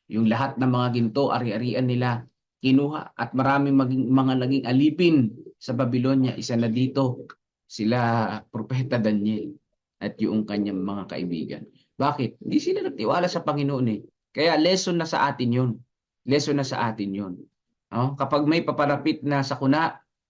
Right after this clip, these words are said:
ang kapayapaan ng ating Panginoong Jesus ang sumaatin. Kapag ka may problema tayong pinagdaraanan, yung katahimikan at pagtitiwala ng ating Panginoon sa kanyang Ama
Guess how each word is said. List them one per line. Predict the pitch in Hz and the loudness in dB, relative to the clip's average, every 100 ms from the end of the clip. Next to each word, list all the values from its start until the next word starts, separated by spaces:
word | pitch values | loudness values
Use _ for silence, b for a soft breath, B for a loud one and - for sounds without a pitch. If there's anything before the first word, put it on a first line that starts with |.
| _ _ _ _ _ - | _ _ _ _ _ -6
ang | 135 | -2
kapayapaan | 135 135 135 127 143 135 139 | -2 2 0 2 0 2 0
ng | 120 | 0
ating | 127 131 131 | 0 0 0
Panginoong | 120 123 113 117 | 0 -2 0 0
Jesus | 107 107 110 - | -2 -4 -8 -8
ang | |
sumaatin. | 107 107 92 85 - 71 - _ _ _ _ _ _ _ _ | -8 -6 -6 -8 -10 -14 -16 _ _ _ _ _ _ _ _
Kapag | 127 147 139 | -2 2 0
ka | 110 160 156 | 2 2 4
may | 151 135 | 4 2
problema | 139 139 170 160 | 0 2 4 2
tayong | 151 151 139 | 2 0 0
pinagdaraanan, | 147 143 135 143 143 156 156 156 160 143 - | 0 0 0 2 2 2 2 0 -2 -4 -4
yung | 139 | -4
katahimikan | 147 131 139 139 147 151 156 | -2 -2 2 4 4 4 4
at | 139 135 | 0 0
pagtitiwala | 131 127 117 127 139 143 | -2 -4 0 2 2 2
ng | 139 113 127 | 2 2 -2
ating | 127 123 | -2 -2
Panginoon | 127 123 104 104 156 151 131 - - _ _ | -2 0 0 2 4 4 0 -4 -20 _ _
sa | - - | -10 -4
kanyang | 120 135 151 110 | 2 4 4 2
Ama | 139 160 143 131 | 4 4 0 -4